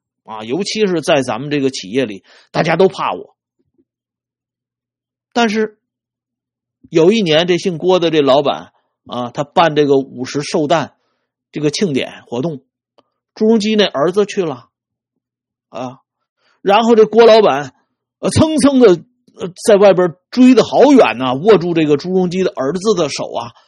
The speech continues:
然后说了一句话：“我真没想到您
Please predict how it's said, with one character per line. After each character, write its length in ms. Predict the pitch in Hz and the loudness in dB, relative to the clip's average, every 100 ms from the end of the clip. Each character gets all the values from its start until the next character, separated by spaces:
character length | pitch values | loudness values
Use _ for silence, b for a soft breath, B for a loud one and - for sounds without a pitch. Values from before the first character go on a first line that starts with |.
| _ _ _ | _ _ _
然 160 | 147 165 | -2 2
后 100 | 190 | 2
说 220 | - 180 | 2 2
了 80 | 170 | 2
一 140 | 151 | 0
句 100 | 160 | -4
话 280 | 165 143 117 _ _ _ _ _ | -4 -6 -12 _ _ _ _ _
：“我 220 | 285 170 - | -4 -4 -4
真 160 | - 247 | 0 0
没 380 | 233 208 190 208 | 2 0 2 2
想 260 | - 127 | 0 -4
到 180 | 147 175 | 0 0
您 560 | 160 180 180 190 285 | 0 -2 0 0 -4